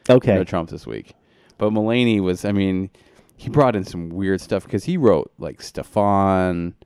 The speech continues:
Speaker 1: Oh, yeah.
Speaker 2: Sort of all the Bill Hader stuff is, like, all John Mulaney. And so, like, he's a,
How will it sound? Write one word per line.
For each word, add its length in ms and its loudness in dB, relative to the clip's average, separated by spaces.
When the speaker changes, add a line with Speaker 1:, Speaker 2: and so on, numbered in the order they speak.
Speaker 1:
Oh, 160 8
yeah. 200 8
Speaker 2:
Sort 120 4
of 160 -4
all 240 4
the 100 2
Bill 240 2
Hader 320 0
stuff 320 -6
is, 160 -12
like, 160 -10
all 240 2
John 320 -6
Mulaney. 500 -12
And 220 -8
so, 340 -4
like, 140 -6
he's 240 -4
a, 100 -2